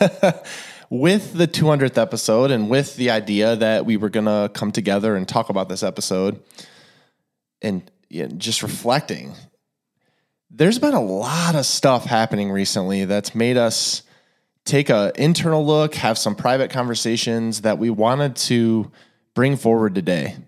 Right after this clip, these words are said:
because I think it's important stuff. And in some ways, it,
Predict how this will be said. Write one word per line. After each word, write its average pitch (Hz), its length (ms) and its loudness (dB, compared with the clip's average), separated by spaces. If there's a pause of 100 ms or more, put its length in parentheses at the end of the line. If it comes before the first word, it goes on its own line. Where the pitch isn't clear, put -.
(140)
because 110 800 0
I - 100 0
think 135 220 -2
it's 123 140 -2
important 104 440 -2
stuff. - 580 -2 (120)
And 101 600 -4 (1080)
in 139 160 0
some 151 400 2
ways, 151 640 2
it, 120 320 2